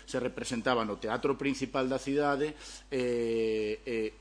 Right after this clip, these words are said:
nunha especie de competición latente entre barrios, entre identidades en pugna, non? Eh,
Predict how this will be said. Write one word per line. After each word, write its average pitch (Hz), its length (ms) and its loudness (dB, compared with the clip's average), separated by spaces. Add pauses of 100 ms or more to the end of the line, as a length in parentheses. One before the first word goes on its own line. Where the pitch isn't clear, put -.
nunha 170 400 0
especie 170 400 2
de 165 80 2
competición 139 640 0
latente 147 640 2
entre 120 320 0
barrios, 113 480 0
entre 120 160 -4
identidades 123 800 0
en 107 160 -8
pugna, 92 400 -8
non? 101 160 -10 (560)
Eh, 127 560 2